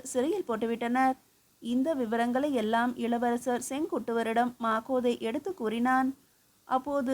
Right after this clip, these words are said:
இளவரசர், "இளநாகர் அனுப்பி வைத்த ஆளான நீ ஏன் தனியாக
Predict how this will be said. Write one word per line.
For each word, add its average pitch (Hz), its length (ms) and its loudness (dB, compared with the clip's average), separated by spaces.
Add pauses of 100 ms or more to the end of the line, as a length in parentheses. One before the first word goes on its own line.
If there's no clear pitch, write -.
இளவரசர், 247 720 2 (520)
"இளநாகர் 330 560 2
அனுப்பி 262 300 2
வைத்த 262 280 2 (120)
ஆளான 262 520 4
நீ 233 180 0 (240)
ஏன் 330 240 -2
தனியாக 254 480 0